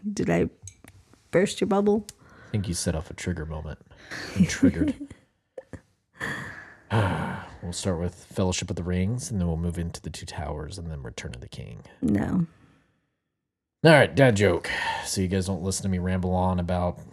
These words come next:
Speaker 2: fantasy fiction. So I went to the chiropractor. I've been going to the chiropractor, as you
Speaker 1: Mm-hmm.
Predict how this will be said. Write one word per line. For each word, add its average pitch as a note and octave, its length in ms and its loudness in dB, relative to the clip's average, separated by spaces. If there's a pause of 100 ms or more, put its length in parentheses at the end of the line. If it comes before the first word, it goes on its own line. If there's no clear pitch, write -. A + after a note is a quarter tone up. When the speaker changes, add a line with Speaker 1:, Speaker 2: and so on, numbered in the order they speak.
(320)
Speaker 2:
fantasy F2+ 360 2
fiction. F2+ 440 -4 (1900)
So F#2+ 560 2 (1300)
I F#2+ 60 -6
went F2+ 180 -2
to G#2+ 80 -4
the G#2 100 6
chiropractor. G2 680 4 (240)
I've F#2 80 -4
been F#2+ 120 0
going G2 140 2
to F#2 80 -4
the G#2 80 0
chiropractor, F#2 580 0
as F#3 140 6
you F#3+ 60 6
Speaker 1:
Mm-hmm. C#3 120 4